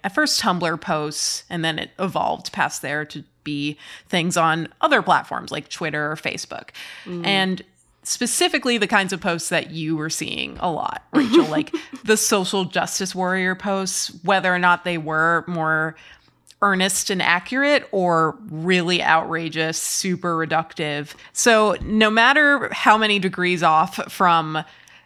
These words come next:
Speaker 1: actual critical theory you were, you were probably going to be mocked for those beliefs on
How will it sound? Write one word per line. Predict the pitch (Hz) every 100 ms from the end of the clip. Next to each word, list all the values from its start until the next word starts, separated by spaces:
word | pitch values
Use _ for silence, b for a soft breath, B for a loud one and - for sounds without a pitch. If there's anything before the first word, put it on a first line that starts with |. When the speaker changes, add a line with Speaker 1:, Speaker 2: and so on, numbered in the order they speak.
| _ _ - -
Speaker 1:
actual | 196 185 - 190 165 160 156 156 -
critical | 208 175 - 170
theory | 180 170 160
you | 151 156
were, | - - 62 -
you | - 180
were | 170 165
probably | - 185 175 185 180 170
going | 165 165
to |
be | 170 214
mocked | 220 220 220 - -
for | _ - 240 220
those | 185 185 160
beliefs | 175 156 156 - - B B B _
on | 185 165 156 151